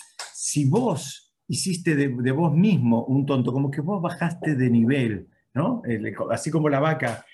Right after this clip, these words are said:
que la atropelló un camión bajó de nivel y antes era apta para el consumo y ahora no", dice, "¿acá qué pasó?". Dice,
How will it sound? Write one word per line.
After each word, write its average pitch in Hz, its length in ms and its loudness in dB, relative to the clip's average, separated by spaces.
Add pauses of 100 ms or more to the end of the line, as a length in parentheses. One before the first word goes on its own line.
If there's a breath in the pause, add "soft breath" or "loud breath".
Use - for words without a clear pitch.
(160 loud breath)
que 123 100 -4
la 120 80 2
atropelló 117 420 -2
un 143 80 -2
camión 139 380 -2
bajó 180 300 -2
de 135 80 2
nivel 127 420 2
y 113 100 0
antes 127 340 -2
era 135 220 0
apta - 360 -4
para 120 140 -2
el 117 60 -4
consumo 120 680 -2 (220 loud breath)
y 110 100 -2
ahora 135 280 2
no", 170 460 -4 (400 soft breath)
dice, 123 800 -2 (720)
"¿acá 135 280 -4
qué 165 100 -2
pasó?". 131 260 -2
Dice, 113 480 -6